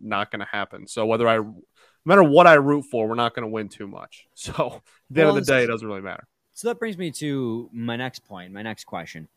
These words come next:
Speaker 2: If the Red Wings were to win these games, what needs to happen? Like, who, what, and we're, at this point, we're also looking at, like, individual performances more so than, like, a team performance.
Speaker 1: Yeah, for sure.
Speaker 2: This, the,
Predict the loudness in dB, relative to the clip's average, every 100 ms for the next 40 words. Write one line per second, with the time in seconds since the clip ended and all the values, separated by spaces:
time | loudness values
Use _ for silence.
0 | _ _ _ -4 -4 -4 -4 -2 -2 -6
1 | -10 -12 -16 -20 -16 -6 -4 -4 -4 -4
2 | -4 -8 -8 -8 -6 -8 -14 -20 _ -12
3 | -6 -6 -6 -14 -14 -12 -14 -14 -18 _
4 | -20 -20 -10 -4 -2 -4 -4 -4 -4 -8
5 | -8 -8 -8 -12 -12 -10 -6 -4 -4 -4
6 | -8 -8 -8 -8 -10 -10 -10 -10 -10 -10
7 | -12 _ _ -14 -14 -14 -16 -14 -14 -12
8 | -12 -12 -16 -14 -14 -14 -12 -10 -6 -8
9 | -10 -16 -20 -20 -20 _ _ _ _ _
10 | _ -8 -4 -4 -4 -10